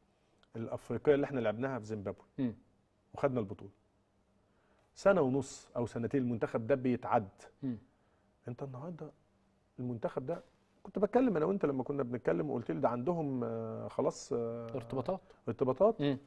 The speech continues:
Speaker 1: والمنتخب ده لسه بيتكون من، من شهرين ثلاثة فاتوا.
Speaker 2: ده حقيقي.
Speaker 1: طب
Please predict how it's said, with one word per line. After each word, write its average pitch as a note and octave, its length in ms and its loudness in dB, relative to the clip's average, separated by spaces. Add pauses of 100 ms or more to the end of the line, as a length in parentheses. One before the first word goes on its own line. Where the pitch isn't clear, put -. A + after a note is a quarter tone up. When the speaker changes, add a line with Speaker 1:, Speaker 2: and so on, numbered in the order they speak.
(420)
Speaker 1:
والمنتخب D#3 480 0
ده E3+ 80 0
لسه G3 220 -2
بيتكون D3+ 480 -2
من، B2 180 -4
من C3+ 160 -2
شهرين D3+ 260 -2
ثلاثة C3+ 280 0
فاتوا. - 300 -8
Speaker 2:
ده A#2+ 160 -4
حقيقي. A2+ 280 -8 (720)
Speaker 1:
طب A#2 100 -10